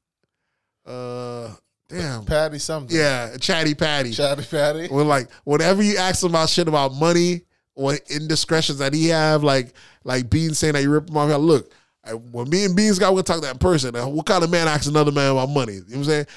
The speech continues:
Speaker 1: That's just between me and me, me and me. When every time you ask him about money, he can't talk about it, but he can talk about other people's stuff, other stuff. Anytime he's using that chatty patty,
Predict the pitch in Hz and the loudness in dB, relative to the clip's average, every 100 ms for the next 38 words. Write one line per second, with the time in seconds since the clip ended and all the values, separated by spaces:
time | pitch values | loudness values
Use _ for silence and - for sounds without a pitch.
0 | - 160 185 175 147 165 147 123 127 160 | -2 0 2 0 -2 -2 -2 -2 -2 0
1 | 139 147 147 147 135 - - 139 196 226 | 2 2 2 2 -4 -8 -4 2 2 2
2 | 226 202 202 190 185 180 185 190 180 180 | 0 0 0 0 0 2 2 2 4 2
3 | 170 175 165 156 139 131 160 180 185 175 | 2 2 2 4 4 4 2 2 2 2
4 | 151 139 165 175 160 175 175 - 185 180 | 2 4 6 6 4 2 2 2 4 4
5 | 175 - - - - 165 160 170 165 185 | 4 -4 -20 -10 2 4 4 2 2 -2
6 | 202 208 196 185 175 165 175 170 151 170 | 0 2 2 2 2 2 0 0 -2 0
7 | 175 165 160 170 165 165 | 2 0 0 0 2 0